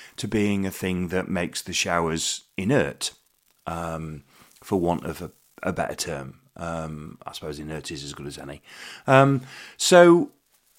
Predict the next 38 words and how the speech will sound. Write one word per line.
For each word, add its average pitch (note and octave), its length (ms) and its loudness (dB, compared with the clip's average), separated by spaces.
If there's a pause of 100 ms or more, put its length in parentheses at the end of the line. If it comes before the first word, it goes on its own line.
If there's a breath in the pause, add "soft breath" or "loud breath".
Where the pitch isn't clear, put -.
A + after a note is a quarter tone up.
(600)
you're C#3 160 8
then F3 240 6
faced B2+ 420 -2
with G#2 140 -2
the G2+ 60 -6
situation G#2+ 640 0
of, E2 180 -6
we're B2 100 4
gonna C#3+ 220 4
have C#3+ 280 -4
to B2+ 60 -6
go, A#2 140 -4
we're B2 140 0
gonna E3 80 0
have F3 80 -2
to C#3+ 80 -8
go C3 160 4
back - 340 -2
to - 100 -12
the G#2+ 120 0
old-fashioned G2+ 580 -2
way. E2 240 2 (240)
If B2+ 220 -2
we F#3+ 80 2
want D3+ 260 -2
to G#2+ 140 -2
get - 320 -6
washed - 500 -2 (420 loud breath)
and, G2 360 -4
and F#2 180 0
wash F2 240 -4
hair E2+ 380 -2
and F2 160 -2
do G#2 180 2
the G2+ 80 2
normal G2 380 0
morning F2+ 360 -2
routine, E2 460 -8